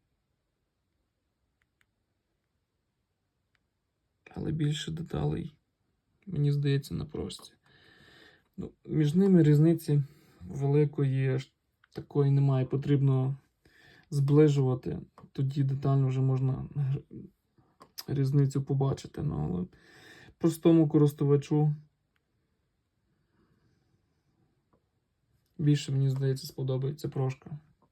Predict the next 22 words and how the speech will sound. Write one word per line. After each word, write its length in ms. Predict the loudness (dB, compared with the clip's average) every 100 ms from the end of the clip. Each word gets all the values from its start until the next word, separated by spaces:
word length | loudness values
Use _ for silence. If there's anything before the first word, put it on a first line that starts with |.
| _ _ _ _ _ -20 _
Але 280 | -4 2 4
на 100 | 4
ультрі 360 | 2 0 0 2
можна 360 | 2 2 0
це 160 | -2 -2
робити 380 | 0 0 0 -2
більш 200 | -2 -4
професійніше, 1000 | -4 -4 -4 -2 0 0 0 -4 -10 -10 -8
більше 420 | -4 -4 -4 -4
нала-, 260 | -2 -2 -2
більше 380 | -2 -2 -2
налаштувань. 640 | -2 0 -2 -4 -2 0 -2 -4 _ _ _ _ _ _ _ _
Е, 220 | 0 2 2
у-, 300 | 4 2 0
ультра 360 | 2 2 4 2
зараз 280 | 2 0 -2
ще 180 | -2 -4
поки 280 | -2 -4
що 140 | -2 2
на 100 | 4
Origin 340 | 4 2 0
четвертій, 600 | 0 -4 -2 -2 -2 -8